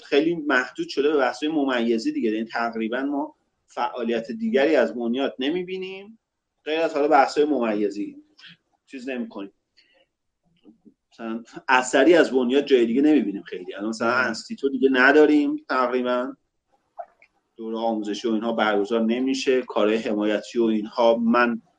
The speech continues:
Speaker 1: حداقل اینکه چیزی ازش نمیشنوم اصلاً و
Speaker 2: مم.
Speaker 1: فکر می‌کنم مثلاً واقعاً محدود شده برگزاری مثلاً یه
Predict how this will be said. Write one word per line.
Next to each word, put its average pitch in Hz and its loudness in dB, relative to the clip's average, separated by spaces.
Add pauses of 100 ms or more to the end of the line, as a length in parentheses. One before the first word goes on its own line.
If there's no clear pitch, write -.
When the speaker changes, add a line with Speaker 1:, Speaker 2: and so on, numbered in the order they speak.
Speaker 1:
حداقل 110 2
اینکه 110 -2
چیزی 113 0
ازش 110 0
نمیشنوم 123 0
اصلاً 117 -10 (1120)
و 113 -4
Speaker 2:
مم. 120 -4 (800)
Speaker 1:
فکر 180 -4
می‌کنم 180 -2
مثلاً 165 -2
واقعاً 147 6
محدود 160 2
شده 170 0
برگزاری 135 6
مثلاً 143 -2
یه 143 4